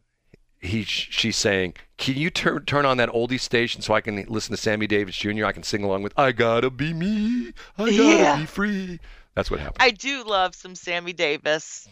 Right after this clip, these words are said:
Speaker 2: I mean, you can't, how can you not love that man?
Speaker 1: Yeah. Okay, we gotta get outta here. It's
Speaker 2: Have a
Speaker 1: time for us
Speaker 2: great
Speaker 1: to
Speaker 2: day,
Speaker 1: go.
Speaker 2: everybody. Have a good weekend. Be safe. Are we going on Monday?
Speaker 1: No, because the station's been sold to God Squad. And remember,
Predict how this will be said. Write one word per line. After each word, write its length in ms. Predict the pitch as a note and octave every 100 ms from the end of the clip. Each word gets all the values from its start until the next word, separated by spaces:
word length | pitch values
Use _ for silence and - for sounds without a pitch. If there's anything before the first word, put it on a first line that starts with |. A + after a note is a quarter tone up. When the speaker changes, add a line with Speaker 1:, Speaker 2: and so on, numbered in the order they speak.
| -
Speaker 2:
I 120 | G3+
mean, 160 | G3 G#3
you 100 | A3
can't, 280 | - D4 -
how 160 | C#4+
can 180 | - F4
you 100 | B3
not 380 | G3+ G3 A3 - _
love 260 | F#3+ E3+
that 220 | D3+ C3
man? 400 | B2+ A#2 F#2+ - _
Speaker 1:
Yeah. 260 | G#2+ A#2 A#2+ - - _ - - - _ -
Okay, 280 | C#3 C#3+ B2+ A#2+
we 160 | C3
gotta 180 | D3+ C#3
get 120 | B2+
outta 180 | A#2 A2
here. 200 | G2+ G2+ - -
It's 180 | - A#2
Speaker 2:
Have 80 | B3+
a 20 |
Speaker 1:
time 120 | B2+ A#2+
for 100 | C#3+
us 160 | A#2
Speaker 2:
great 20 |
Speaker 1:
to 60 | A#2
Speaker 2:
day, 60 | -
Speaker 1:
go. 100 | -
Speaker 2:
everybody. 560 | A#3+ B3 B3 B3 B3+
Have 220 | C4 E4
a 40 | E4
good 240 | A#3+ A#3+
weekend. 600 | A#3 D#4+ E4+ F4+ F4 D4+
Be 160 | F3 G#3
safe. 720 | - - C4 C4 F4 - _ _ _ _ _ _ _ _ _ _ _ _ _
Are 80 | A#3
we 120 | B3
going 240 | D#4+ G#4+ G#4
on 160 | G#4
Monday? 320 | G#4 G#4 G#4+ G#4+ _ _ _ -
Speaker 1:
No, 280 | F#3 C4+
because 420 | C3+ G3 C#3+ A2 G2
the 100 | G#2
station's 420 | - D3 - A#2
been 160 | B2+
sold 580 | B2 - F3 C3+ C3+ C#3
to 260 | - A#2+ A2+
God 280 | G2 C#3 F#3
Squad. 520 | - F#2+ D#2 G2 C#3
And 140 | G2 G#2+
remember, 380 | D#3+ D3 C3+